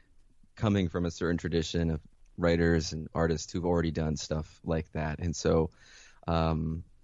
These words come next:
I guess I think of it as, um, it's like you wanna enter a house through a particular entryway, entry point, you know, like, to me,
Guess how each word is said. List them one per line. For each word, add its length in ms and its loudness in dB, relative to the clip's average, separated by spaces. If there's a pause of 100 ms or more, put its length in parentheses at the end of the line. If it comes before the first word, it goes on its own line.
(340)
I 80 2
guess 180 2
I 80 4
think 220 -2
of 180 2
it 220 2
as, 800 -2 (140)
um, 560 -4 (760)
it's 240 2
like 280 2 (520)
you 100 6
wanna 240 6
enter 260 4
a 80 2
house 500 0
through 240 0
a 40 -2
particular 880 -2 (760)
entryway, 520 -2
entry 260 -2
point, 340 -4
you 100 2
know, 200 4
like, 320 -2 (800)
to 120 2
me, 520 4